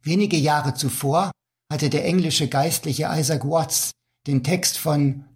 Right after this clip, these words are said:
Joy to the World geschrieben und dabei schon an die Wiederkunft Christi gedacht. Weihnachtslieder sind oft Lieder von der Freude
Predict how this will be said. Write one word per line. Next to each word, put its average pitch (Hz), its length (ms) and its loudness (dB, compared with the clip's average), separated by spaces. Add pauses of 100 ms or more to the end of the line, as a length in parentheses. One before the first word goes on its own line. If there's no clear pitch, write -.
Joy 185 400 2
to 170 140 -4
the 151 160 -2
World 131 500 0
geschrieben 127 540 -2 (400)
und 143 140 -2
dabei 147 220 0
schon 151 340 0
an 151 140 -2
die 147 160 -2
Wiederkunft 156 560 0
Christi 123 400 -2
gedacht. 113 600 -4 (640)
Weihnachtslieder 175 800 0
sind 139 200 0
oft - 460 -2 (340)
Lieder 175 280 2
von 156 180 0
der 147 100 2
Freude 117 580 0